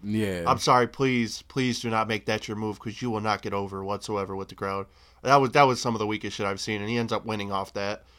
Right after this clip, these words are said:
Speaker 1: <laughs>
Speaker 2: Like, come on, man. Like, I don't know who put together that match, but, man, that sucked.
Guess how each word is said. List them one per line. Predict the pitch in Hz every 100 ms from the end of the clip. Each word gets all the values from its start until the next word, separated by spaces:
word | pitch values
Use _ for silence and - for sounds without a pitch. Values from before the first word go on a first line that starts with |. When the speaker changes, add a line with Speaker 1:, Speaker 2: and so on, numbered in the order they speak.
| - 117
Speaker 1:
<laughs> | 110 165 135 -
Speaker 2:
Like, | 120
come | 185 160 113
on, | 104 107
man. | 107 107
Like, | 101 101 - 311 - - 240 -
I |
don't | 160 143
know | 135
who | 156
put | 123
together | 123 131 120
that | 113 110
match, | 113 107 101
but, | 107 98 98 _ _ _ _ _ _ _
man, | 127 104 107
that | 123 -
sucked. | - 95 92